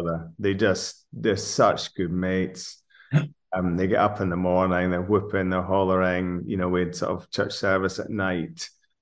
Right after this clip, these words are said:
Speaker 1: Um, and, you know, you just do all you can to sort of muck in and try and adapt to their culture, and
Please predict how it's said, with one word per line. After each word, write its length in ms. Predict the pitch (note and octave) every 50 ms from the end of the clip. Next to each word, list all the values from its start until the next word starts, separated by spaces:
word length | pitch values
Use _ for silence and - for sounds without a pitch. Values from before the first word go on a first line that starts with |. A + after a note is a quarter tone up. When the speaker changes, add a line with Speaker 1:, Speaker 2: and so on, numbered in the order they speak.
| _ _ _ _
Speaker 1:
Um, 720 | - F#2+ F#2 G2 F#2+ F#2+ F#2+ F#2+ F#2 F2+ F#2 F2+ F2 - -
and, 140 | A#2+ A2+ A2+
you 80 | A2+
know, 60 | A2+
you 100 | A#2 A#2
just 240 | A2 G#2 G2+ G2+ -
do 100 | - G#2
all 120 | G2+ G2+ G2+
you 100 | G2 F2
can 340 | - G2+ G2+ G#2+ G#2+ G#2 G2
to 100 | G#2 G2
sort 180 | - - -
of 140 | G2+ F#2+ -
muck 280 | G2+ G#2 G2 F#2+ - -
in 500 | A2 A#2+ B2 B2 B2 A#2+ A#2+ A#2 A2+ A2+
and 420 | - F2 F#2 F#2+ F#2+ F#2+ F#2+ F#2 F#2
try 140 | - G2+
and 100 | G2 G2
adapt 400 | F#2 E2 E2 G2+ G2 - - -
to 60 | - F#2
their 280 | F#2 G#2+ G#2+ G2+ G#2
culture, 800 | G#2 - A#2 A#2+ A#2+ - - - A2 A2 A2 A2 A2 A2 G#2+ - -
and 840 | - F#2 F2+ F2+ F2 F2+ F2+ F#2 F2+ F2+ F2+ F2+ F2 E2+ E2+ E2